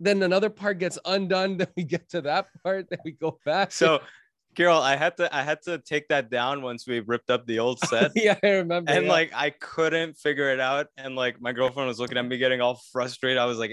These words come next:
Speaker 2: angry at this thing, right? I even, I couldn't, I had to bring it outside.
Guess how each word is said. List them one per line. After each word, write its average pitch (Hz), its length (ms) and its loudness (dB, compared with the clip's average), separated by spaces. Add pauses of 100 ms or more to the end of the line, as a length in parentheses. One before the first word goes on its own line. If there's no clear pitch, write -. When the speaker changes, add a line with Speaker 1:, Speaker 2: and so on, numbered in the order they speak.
Speaker 2:
angry 139 460 0
at 120 180 -4
this 135 220 -8
thing, 139 240 -2
right? 156 300 0 (320)
I 135 160 0
even, 175 260 -2 (100)
I 160 100 0
couldn't, 202 320 -4
I 147 60 0
had 180 160 0
to 175 100 -4
bring 160 360 -4
it 170 120 -4
outside. 135 720 -4